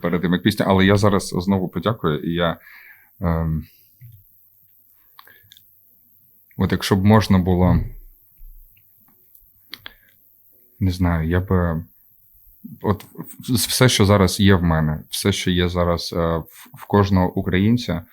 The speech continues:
це завдяки військовим, які нас захищають. Я хочу подякувати своєму батьку, своєму, е, дяді, які нас захищають, які знаходяться,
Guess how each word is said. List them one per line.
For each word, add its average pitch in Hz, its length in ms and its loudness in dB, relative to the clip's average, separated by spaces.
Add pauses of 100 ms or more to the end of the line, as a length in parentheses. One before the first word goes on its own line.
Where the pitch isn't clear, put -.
(400)
це 95 360 0
завдяки 95 520 0
військовим, 90 560 0
які 87 200 -2
нас 82 240 0
захищають. 76 540 -8
Я 113 60 0
хочу - 260 0
подякувати 90 520 0
своєму 87 400 0
батьку, 76 520 -6
своєму, 87 580 -4 (500)
е, 82 840 -2
дяді, 87 360 2
які 80 280 -4
нас 82 220 -4
захищають, 78 560 -8
які - 200 -6
знаходяться, 82 580 -4